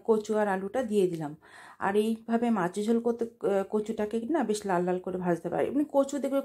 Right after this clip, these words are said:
কচু, ফুলকপি, এইসব জিনিসগুলোকে একটু লাল লাল করে ভাজলে পরে, তারপরে পটল, এইসব কিছু সবজি আছে লাল লাল করে না ভাজলে ভালো লাগে না। তো একটু বেশ লাল লাল করে ভাজা হয়ে যাওয়ার পরে এর মধ্যে আমি মশলাটা দিয়ে দিচ্ছি,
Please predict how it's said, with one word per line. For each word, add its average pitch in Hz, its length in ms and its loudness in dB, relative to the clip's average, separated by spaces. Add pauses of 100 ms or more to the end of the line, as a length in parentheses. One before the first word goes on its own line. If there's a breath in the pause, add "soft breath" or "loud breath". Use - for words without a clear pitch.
কচু, 233 320 4
ফুলকপি, 233 560 -4
এইসব 226 260 -2
জিনিসগুলোকে 233 460 -2
একটু 233 160 -8
লাল 202 160 0
লাল 202 180 -2
করে 226 220 -2
ভাজলে 196 380 -6
পরে, 247 160 -4
তারপরে 214 260 -2
পটল, 196 380 0 (460 soft breath)
এইসব 254 280 2
কিছু 277 200 -4
সবজি 262 380 0
আছে 254 160 0
লাল 220 200 0
লাল 226 140 0
করে 240 280 0
না 214 200 0
ভাজলে 196 320 -4
ভালো 180 240 -2
লাগে 170 220 -2
না। 175 180 -2 (440 loud breath)
তো 254 160 8
একটু 254 180 2
বেশ 254 260 0
লাল 233 160 2
লাল 240 160 0
করে 247 160 -2
ভাজা 214 320 -2
হয়ে 226 160 0
যাওয়ার 226 240 0
পরে 269 200 0
এর 262 120 0
মধ্যে 214 260 -2
আমি 277 80 0
মশলাটা 190 480 0
দিয়ে 180 180 0
দিচ্ছি, 180 400 -4